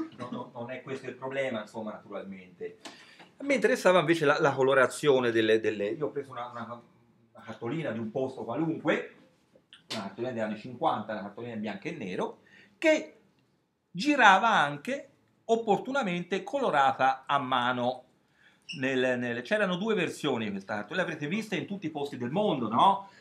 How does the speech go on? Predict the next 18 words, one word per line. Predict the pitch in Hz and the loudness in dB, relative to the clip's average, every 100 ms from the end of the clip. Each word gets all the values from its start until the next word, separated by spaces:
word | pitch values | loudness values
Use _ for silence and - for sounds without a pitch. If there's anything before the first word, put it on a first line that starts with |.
| _ | _
Le, | 156 | -6
le | 147 | -4
cartoline | 139 147 139 135 135 | -2 -2 -2 -2 -2
colorate | 123 127 123 127 | -2 0 2 0
a | 120 | -2
mano | 123 123 120 117 117 | 0 2 2 2 -2
per, | 117 113 - | -2 -4 -4
per | 113 | -4
dare, | 120 120 113 | 0 0 0
insomma, | 110 117 113 110 | -4 -6 -6 -6
più, | 120 117 | -10 -14
più | 123 117 | -12 -8
lustro | 113 120 120 - 120 | -6 -6 -10 -10 -4
al, | 117 113 | -2 -2
al, | 113 113 | -4 -4
al | 107 107 - | -6 -6 0
paese. | 127 117 104 101 | 0 0 -4 -10
Vedete, | 104 98 107 113 107 | -14 -10 -8 -6 -8